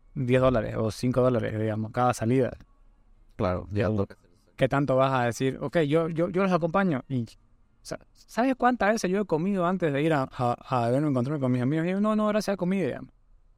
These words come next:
Speaker 1: Pero esto, socialmente hay una presión de que, ¿cómo vas a venir y no vas a comer, digamos? ¿Me entendés? "No, pero me pido, o sea, un, una cervecita, o me pido un café, o me pido un agua",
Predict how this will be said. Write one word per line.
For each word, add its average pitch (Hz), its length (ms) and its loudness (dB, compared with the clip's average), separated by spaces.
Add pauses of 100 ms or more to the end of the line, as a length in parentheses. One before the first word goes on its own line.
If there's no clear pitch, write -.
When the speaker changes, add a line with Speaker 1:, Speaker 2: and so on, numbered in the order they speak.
(560)
Speaker 1:
Pero 117 160 0
esto, - 160 -6
socialmente 147 640 -2
hay 170 80 -2
una 175 100 0
presión 156 540 -2
de 180 100 -2
que, - 220 -4 (840)
¿cómo 160 240 -2
vas 170 220 2
a 143 60 2
venir 147 260 2
y - 20 0
no 156 140 0
vas 160 140 0
a - 20 0
comer, 147 320 0
digamos? 123 340 -6
¿Me 113 60 -8
entendés? 127 320 -4 (680)
"No, 185 120 -2
pero 165 220 -2
me 156 180 -4
pido, 175 440 0
o 139 60 -6
sea, 151 200 0
un, 160 200 -6
una 165 140 -4
cervecita, 165 560 -2
o 156 60 0
me 135 100 -4
pido 151 300 0
un 147 100 -4
café, 202 340 -4
o 185 60 -2
me 147 120 -2
pido 156 200 -2
un 156 80 -4
agua", 180 420 -2